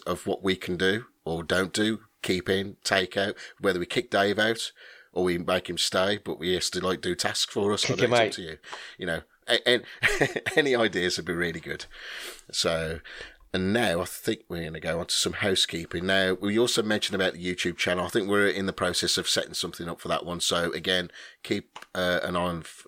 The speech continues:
Speaker 1: uh, Facebook and we'll have something for you there. You're aware of the Facebook page 'cause, to be fair,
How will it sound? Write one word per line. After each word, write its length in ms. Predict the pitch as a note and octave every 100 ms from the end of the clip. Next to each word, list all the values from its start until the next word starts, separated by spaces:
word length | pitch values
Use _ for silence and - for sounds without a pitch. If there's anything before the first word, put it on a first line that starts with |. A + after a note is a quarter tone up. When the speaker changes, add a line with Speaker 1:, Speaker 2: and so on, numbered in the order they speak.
| -
Speaker 1:
uh, 300 | D#2+ E2+ D#2+
Facebook 600 | - F2+ F2+ - F2 -
and 200 | - E2+
we'll 100 | F2
have 140 | E2+ E2+
something 260 | - D#2+
for 220 | A#2 E2 E2+
you 80 |
there. 340 | E2 E2+ F2+ F#2 - - - -
You're 160 | F#2 G2+
aware 280 | F#2+ A2+ G2+
of 60 |
the 60 | F2
Facebook 360 | G2 G2 - -
page 280 | E2 F2 -
'cause, 180 | F2 E2
to 100 | -
be 100 | D#2+
fair, 360 | - F#2+ E2